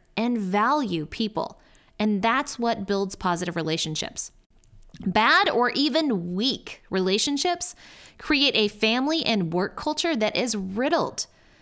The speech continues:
with mistrust, conflict, drama, and of course, poor results. When we are intentional in building positive relationships, our family and work culture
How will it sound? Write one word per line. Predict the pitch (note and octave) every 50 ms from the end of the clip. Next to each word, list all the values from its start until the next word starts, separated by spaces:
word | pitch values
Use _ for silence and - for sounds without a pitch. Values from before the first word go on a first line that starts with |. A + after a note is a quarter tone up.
| _ - - _
with | - G#3 G3+ -
mistrust, | F#3+ G3 B3 - - - - - - A#3+ C4+ D4+ - - - - - - - _ _ _ _ _ _ _ _ -
conflict, | - - - - G#3+ A3+ C4 C#4+ C#4+ - D#4+ E4 E4 E4 - - - - _ _ -
drama, | - - F#3+ F#3+ G3+ G#3+ C#4 D#4+ E4+ F#4 F#4+ G4+ G4+ - - _ _ - - - -
and | - C4 D#4+ F4+ F#4
of | G4 -
course, | - - E4 E4 D#4 - -
poor | - - - D4+ D4+ D#4
results. | C#4+ D4 C4 A3 A#3+ C4 C4+ - - - - - - - - _ _ - _ _ _ _ - - _ - - - - - _ -
When | G3+ A3+ C4+ C4+ B3 G#3
we | G3+ C4+ E4+ G#4+
are | A#4 A4+ A4 G#4+
intentional | F#4+ C#4+ B3+ - - - - - - D#4 D#4 D4+ - - B3+ F#3 D3+ - F3 - - -
in | - A3 A3
building | G3+ B3 C4 C4+ - G4 G4 F#4
positive | - - D#4 D4 - D#4 D4 A3+
relationships, | A3 G3 F#3 F3 G3+ - - D4 D4 - D#4+ D#4+ D#4+ - - -
our | - B3+ D4 E4 F4
family | - - C4+ A#3+ B3 C4+ C4+ D4 D4 C4+ -
and | - G#3 A3+ B3+ B3+ G#3
work | F#3+ G#3 A3 -
culture | - - D#4+ - - F#4+ F#4+ G4